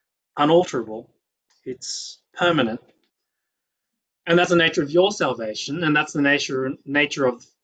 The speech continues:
Israel's election. Right? So Paul's saying, one,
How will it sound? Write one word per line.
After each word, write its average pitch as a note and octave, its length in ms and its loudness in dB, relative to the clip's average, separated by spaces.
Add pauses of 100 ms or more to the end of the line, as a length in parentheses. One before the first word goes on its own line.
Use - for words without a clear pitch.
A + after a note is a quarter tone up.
Israel's B2 420 -4
election. C#3 460 -6 (480)
Right? A#2+ 220 -14
So D3 160 2
Paul's G3 300 0
saying, C#3+ 300 2 (720)
one, C3 300 -2